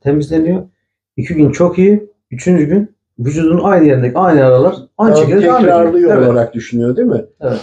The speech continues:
Speaker 2: Halbuki başka bir suç gündemde bu defa. Üzerinde önceden vardı. Var olunca diğer dosyadakiler gelmiyor. Zaten var. Gelseler kendi aralarında kavga edecekler. E, gelmiyor.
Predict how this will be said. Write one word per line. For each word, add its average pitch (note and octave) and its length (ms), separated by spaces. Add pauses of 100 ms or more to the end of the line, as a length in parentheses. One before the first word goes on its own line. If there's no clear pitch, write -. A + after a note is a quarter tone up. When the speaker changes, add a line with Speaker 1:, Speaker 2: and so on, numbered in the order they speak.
Speaker 2:
Halbuki E3 720 (300)
başka D3+ 560
bir F3+ 180
suç - 640 (160)
gündemde A#2+ 920
bu A2 180
defa. C3 560 (180)
Üzerinde C3+ 500
önceden E3 580
vardı. D#3 460 (140)
Var D3 160
olunca G3 680 (320)
diğer F#3 360
dosyadakiler E3 760
gelmiyor. D#3+ 520
Zaten D3 600
var. G2 260 (180)
Gelseler E3+ 540
kendi D#3 240
aralarında D#3 560
kavga A2 320
edecekler. F2 600 (140)
E, C3+ 60
gelmiyor. D#3 640